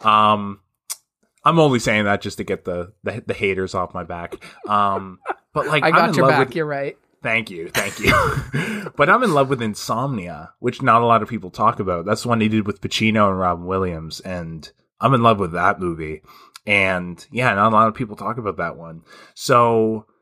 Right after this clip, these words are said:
Speaker 1: I don't know, like, I kinda like the stuff that he does that's a little bit different.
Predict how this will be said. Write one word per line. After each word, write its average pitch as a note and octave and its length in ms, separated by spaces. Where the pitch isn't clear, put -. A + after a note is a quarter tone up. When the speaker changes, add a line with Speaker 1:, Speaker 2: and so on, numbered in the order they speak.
Speaker 1:
I G#3 100
don't A#3+ 140
know, A#3 160
like, B2 180
I C3+ 80
kinda G3 240
like D#3 220
the D#3 100
stuff D3+ 240
that B2 140
he A2+ 80
does A#2+ 320
that's G#2+ 160
a G#2+ 60
little G2+ 200
bit F2 220
different. F2 540